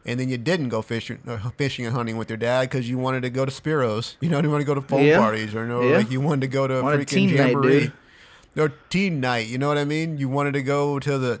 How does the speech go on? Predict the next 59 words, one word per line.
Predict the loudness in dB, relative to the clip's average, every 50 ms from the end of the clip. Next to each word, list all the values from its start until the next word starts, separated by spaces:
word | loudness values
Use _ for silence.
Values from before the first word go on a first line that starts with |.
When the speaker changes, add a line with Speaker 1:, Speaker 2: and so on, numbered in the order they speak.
| -4 -6
Speaker 1:
to | -2
the | -2 -2
ballroom. | -2 0 2 4 4 4 4 2 0 0 -2 -2 -2
You | -2 0
remember | 0 2 2
that | 2
shit, | 0 0 -2 -4 -4
the | -4 -6
ballroom. | -2 2 2 4 4 4 2 0 -2 -2 -2
Like, | -2 -4 -4 -4
so | -4 -2
now, | 0 0 2 2 4 4 4 2
like, | 2 2 0 0 -2 -6 -10 -10
your | -8 -6 -4
weekends | -2 -2 -4 -2 -2 -4 -2 -2 -2
are | -4 -4
with | -4 -6 -6 -4
your, | -4 -4 -4 -4 -8 _ _ _ _ _ _ _ _ _ _ _ _ _ -8
with | -6 -6 -6
your | -6 -8
friends. | -6 -2 0 0 0 0 -2 -4
It's | -6 -6 -4
just, | -4 -6 -6 -8 -12 _ -12 -8
it's | -8 -6 -6
just | -4 -4 -2
how | -2 -2 0
it | 0
is, | -2 -2 -2
dude. | -2 -4 -4
It's | -4 -6 -8 -4
kinda | -4 -2 -2 -2
s-, | -6 -8 -10 -16 _ _ _ _ _ -20
it's | -14
kind | -10 -10 -8
of | -8
the | -10
s-, | -10 -12 -16 -16 -16
cycle, | -10 -4 -2 -2 -2 -2 -4 -6 -6 -6 -8
you | -8 -6
know, | -4 -2 -2 -4
the | -4 -6
cycle | -4 -4 -4 -4 -2 -2 -2
that | 0 2
we | 4 4
Speaker 2:
Yeah. | 4 4
Speaker 1:
all | 2 2
go | -2 -4 -8
through. | -8 -8 -8 -8 -6 -8 -8 -8 -8
Um, | -6 -6 -6 -4 -6 -6 -4 0
Speaker 2:
And, | 0 2 2 4
and | 4 4
that's | 4 4 4
what, | 4 4
Speaker 1:
it's, | 4 4
Speaker 2:
that's | 2 2 2 0 0
what | 4 6 6 6 4 2 -4 -10
Speaker 1:
yeah. | -6 -6 -6 -2
Speaker 2:
was | 2 4 4 4 4 2
so, | -4 -4 2 4 4 6 6 6 6 6 6 4 4 4 4 2 2 0 -2 -4